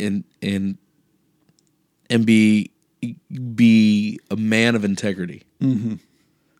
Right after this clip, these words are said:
Speaker 1: Right? Gird up your loins. This is
Speaker 2: Right.
Speaker 1: another way to say that,
Speaker 2: Yeah,
Speaker 1: right?
Speaker 2: yeah.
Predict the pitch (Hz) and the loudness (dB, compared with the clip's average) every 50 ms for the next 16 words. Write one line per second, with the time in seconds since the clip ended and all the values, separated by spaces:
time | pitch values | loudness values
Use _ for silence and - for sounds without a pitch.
0 | _ - 117 123 123 113 113 110 113 120 143 156 151 139 - - 120 113 110 107 | _ 0 4 4 4 4 2 -6 2 6 8 8 8 8 4 2 0 0 2 0
1 | 98 90 80 76 73 - - - 110 107 123 123 117 - - - - - - - | -2 -2 -4 -8 -14 -18 -16 -10 -8 -4 -4 -4 -4 -4 -8 -14 -20 -18 -8 -2
2 | - 123 143 131 123 127 127 120 117 107 107 - - - 107 101 98 92 82 80 | 2 6 6 6 6 6 6 6 6 4 4 -2 -2 -2 0 0 0 -2 -4 -10
3 | - - - 110 120 135 143 - - - 135 110 | -12 -6 0 2 2 2 2 0 -2 -4 -4 -4